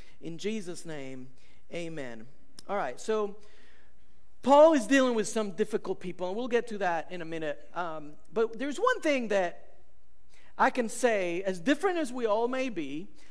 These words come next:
there's one thing that I can guarantee you we all have in common.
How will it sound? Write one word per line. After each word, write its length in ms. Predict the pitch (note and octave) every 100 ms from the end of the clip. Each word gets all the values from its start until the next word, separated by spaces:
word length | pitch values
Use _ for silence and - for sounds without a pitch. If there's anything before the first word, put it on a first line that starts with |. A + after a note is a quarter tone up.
| -
there's 180 | A3+ B3+
one 200 | E4+ F4
thing 260 | D#4 C#4
that 160 | A#3 G#3+
I 80 | G#3
can 180 | G#3+
guarantee 460 | G#3 C#4 D4+ C4+ A#3+
you 160 | G#3 F#3
we 140 | F#3
all 160 | F3+ F3+
have 200 | F#3+ E3+
in 120 | D#3+
common. 360 | D#3+ A#2+ A2